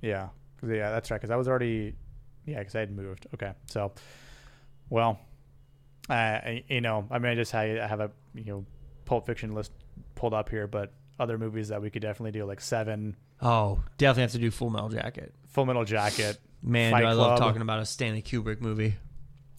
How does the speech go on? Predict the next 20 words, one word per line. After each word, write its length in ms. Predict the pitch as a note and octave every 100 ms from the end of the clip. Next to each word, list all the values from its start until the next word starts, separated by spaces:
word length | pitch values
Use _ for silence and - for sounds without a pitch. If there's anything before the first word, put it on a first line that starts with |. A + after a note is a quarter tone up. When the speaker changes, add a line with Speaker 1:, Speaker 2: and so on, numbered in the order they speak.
| -
Speaker 1:
Silence 340 | - G#2 G#2
of 60 | A2+
the 60 | G2+
Lambs. 500 | F#2+ G2 A2+ - - - - - - -
Speaker 2:
Oh, 240 | - - - - -
Speaker 1:
You 80 | D#3
know, 80 | D#3
what 80 |
we 80 | F3
should 160 | D#3+ C3
do 200 | A#2+ C3+
is 200 | B2 A2+
reserve, 640 | A#2+ A2+ A#2 A#2+ G#2 - -
we'll, 200 | A2+ A2+
we'll 100 | A#2 A#2+
reserve 420 | A#2+ C3 C#3+ B2
the 60 | A#2
month 200 | A2+ A#2
of 100 | G#2
October 680 | G2 - G#2 G2+ C3+ C#3